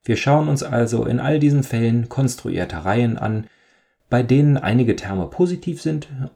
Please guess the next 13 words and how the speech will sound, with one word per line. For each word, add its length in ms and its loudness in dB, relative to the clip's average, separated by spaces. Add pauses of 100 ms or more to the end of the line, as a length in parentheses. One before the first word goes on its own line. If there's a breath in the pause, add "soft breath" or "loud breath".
und 240 -2
zusammenaddiert 760 -2
unendlich 520 0
werden 340 -6 (340 soft breath)
und 240 0
andere 240 2
Teile 280 -4
negativ 640 0
sind 320 -8
und 300 0
zusammenaddiert 840 0
minusunendlich 800 -2
werden. 300 -10